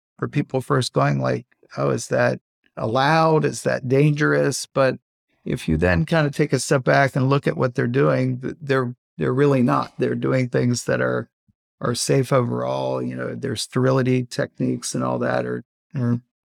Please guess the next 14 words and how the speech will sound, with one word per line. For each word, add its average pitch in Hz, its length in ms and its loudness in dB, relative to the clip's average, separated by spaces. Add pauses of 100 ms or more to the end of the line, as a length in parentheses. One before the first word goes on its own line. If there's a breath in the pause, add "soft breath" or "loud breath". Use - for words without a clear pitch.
(140)
hopefully 131 300 0
just 123 240 -4
as 123 80 -10
good 120 160 0
as 120 140 -2
ours. 123 440 -4
And 120 200 -2
we've 127 160 0
really 143 260 4
never 127 340 4
had 123 180 0
a 120 60 0
problem 123 480 0
with, 123 220 -2